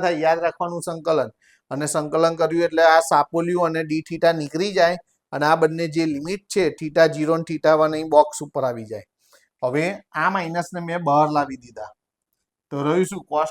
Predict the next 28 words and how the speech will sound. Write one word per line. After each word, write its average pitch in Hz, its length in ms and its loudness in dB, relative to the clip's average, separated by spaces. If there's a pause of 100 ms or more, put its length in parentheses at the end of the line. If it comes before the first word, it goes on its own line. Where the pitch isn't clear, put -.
theta, 190 240 2 (300)
theta 156 240 0 (100)
zero, 156 320 -4
theta 139 300 -2
one. 104 160 -12 (380)
હવે 147 180 -4
શું 185 200 -8
થાય? 156 220 6 (140)
અપર 170 200 4
લિમિટ 175 360 -6 (200)
માઇનસ 151 480 0 (240)
લોઅર 170 340 2
લિમિટ. 135 280 -8 (340)
હવે 139 160 -8 (140)
W 160 260 -4
બરાબર 175 420 2
માઇનસ 156 380 -8
પી 202 180 -12
ઈ 196 120 -8
તો 202 160 -4
ખરા 196 220 4
જ. - 40 -14 (600)
અપર 170 300 4
લિમિટ 175 360 -4
એટલે - 260 -10 (100)
cos 170 240 2 (140)
theta 175 240 2 (200)
one 139 100 -2